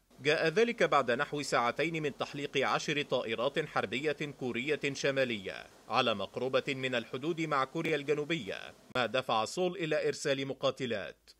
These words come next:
هذه هي المرة الثانية التي تنفذ فيها طائرات حربية كورية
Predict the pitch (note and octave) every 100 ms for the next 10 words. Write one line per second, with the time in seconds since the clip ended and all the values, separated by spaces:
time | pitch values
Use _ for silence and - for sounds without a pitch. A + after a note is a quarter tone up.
0 | _ B2+ D3 D3 G#3+ G#3+ F3 D3 B2+ G#2+
1 | D#3 D#3 D#3+ D3+ D#3 C#3 E3 G#2+ C#2+ -
2 | - - A#2 A#2 A#2 A2+ A2 A2+ D3 D#3
3 | D#3+ C3+ B2 F3+ E3+ D#3 D#3+ A#2+ B2 E3+
4 | G3 F#3+ D3+ B2 B2+ F#3 F3+ F#3 - C#3+
5 | B2 D#3+